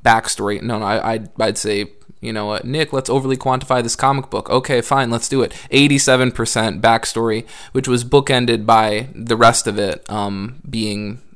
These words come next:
you know, modern. So it would start modern, eighty-seven percent backstory, and then modern again. And Lemire is one of those writers that does backstory better than most. You tend to really care about characters.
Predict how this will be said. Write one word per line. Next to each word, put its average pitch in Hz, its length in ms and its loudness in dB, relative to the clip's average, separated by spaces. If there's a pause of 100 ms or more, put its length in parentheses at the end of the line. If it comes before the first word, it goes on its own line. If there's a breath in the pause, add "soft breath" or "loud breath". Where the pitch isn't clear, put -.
(120)
you - 100 -12
know, - 140 -10
modern. 110 640 -2 (580 loud breath)
So 110 220 2
it 101 40 4
would 113 140 0
start 117 240 6
modern, 107 580 6
eighty-seven 110 640 -2
percent 110 320 -6
backstory, 107 500 0
and 107 120 -6
then 104 240 -6
modern 107 340 2
again. 104 380 -6
And 104 460 -4 (960 loud breath)
Lemire 156 360 2
is 147 140 0
one 139 120 2
of 131 60 2
those 120 220 2
writers 123 540 2
that 113 420 0 (340)
does 117 320 2
backstory 113 840 -2 (200)
better 117 260 2
than 113 160 -4
most. 135 520 0
You 104 360 -4
tend 113 300 -4
to 110 100 -8
really 110 520 -6
care 156 220 0
about 175 260 -2
characters. 151 760 -2